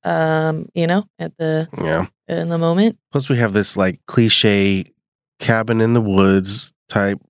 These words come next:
Speaker 2: scenario, like, camp type setting, which we've seen a million times before.
Speaker 1: Mm-hmm.
Speaker 2: Crazy Ex shows up, uh, gets murdered right s-, right outside the cabin,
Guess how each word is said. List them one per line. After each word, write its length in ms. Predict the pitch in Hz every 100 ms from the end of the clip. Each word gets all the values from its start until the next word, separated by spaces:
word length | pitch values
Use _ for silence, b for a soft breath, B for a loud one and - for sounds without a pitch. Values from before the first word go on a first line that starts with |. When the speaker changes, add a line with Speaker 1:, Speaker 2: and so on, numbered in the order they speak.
| _ _
Speaker 2:
scenario, 640 | - 107 98 90 90 90 90
like, 220 | 87 90
camp 320 | - 101 95
type 260 | - 104 95
setting, 500 | - 95 92 92 95 B B _
which 220 | 98 -
we've 140 | 101
seen 260 | - 101 95
a 60 | 92
million 420 | 92 98 104 107
times 320 | 113 107 113
before. 600 | 117 - 92 92 87 170
Speaker 1:
Mm-hmm. 100 | 175 175 B B B B
Speaker 2:
Crazy 480 | - 120 127 139 139
Ex 160 | 110 -
shows 300 | 110 95 87
up, 260 | 85 90 - - _ _ _ _ _ _ _ _ _ _ - - _ _ _ _ _ _ _ -
uh, 360 | 95 85 76 78
gets 240 | 127 123 -
murdered 360 | 110 113 107
right 180 | 98 101
s-, 220 | 98 - - 101
right 160 | 104
outside 320 | 104 87 101 90
the 80 |
cabin, 440 | 87 95 90 90